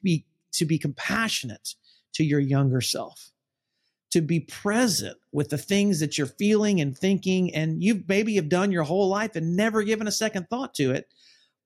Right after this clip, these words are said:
But like you described, Scott, you get really emotional, or you get really angry, or you get really, really withdrawn, or really sad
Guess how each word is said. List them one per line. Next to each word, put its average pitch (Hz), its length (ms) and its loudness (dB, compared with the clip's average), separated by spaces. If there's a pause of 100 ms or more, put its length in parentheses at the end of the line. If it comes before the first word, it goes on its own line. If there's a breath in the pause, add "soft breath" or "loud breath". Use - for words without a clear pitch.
But 185 360 0 (340)
like 180 300 0
you 190 140 0
described, 233 560 0
Scott, 156 360 -2
you 165 140 0
get 160 240 0
really 190 460 4
emotional, 147 840 2
or 131 80 -6
you 143 140 0
get 151 160 -2
really 180 400 2
angry, 160 520 2
or 113 80 -16
you 131 100 -8
get 160 200 -2
really, 185 320 4
really 190 260 2
withdrawn, 139 640 -2
or 127 140 -6
really 175 320 0
sad 135 600 -2